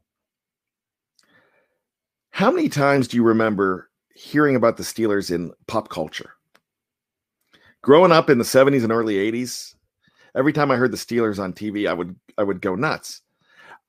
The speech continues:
I was just watching an episode of The Love Boat a month ago,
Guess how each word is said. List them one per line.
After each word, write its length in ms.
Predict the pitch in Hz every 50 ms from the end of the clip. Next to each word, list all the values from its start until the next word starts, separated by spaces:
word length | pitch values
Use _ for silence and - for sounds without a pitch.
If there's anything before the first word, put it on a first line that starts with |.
| _ _
I 180 | - 151 190 220
was 140 | 208 175 147
just 180 | 160 160 120
watching 500 | 127 135 139 147 151 147 - - 143 131
an 100 | 120 110 -
episode 540 | - 135 135 - 127 - - - 123 120 113
of 140 | 110 101 95
The 80 | 107
Love 380 | 104 101 101 98 110 123 110 90
Boat 280 | 104 90 78 65 - - _ _ _ _ _ _ _ _ _
a 80 | - 107
month 320 | 104 101 104 110 110 -
ago, 360 | 104 85 76 69 60 50 -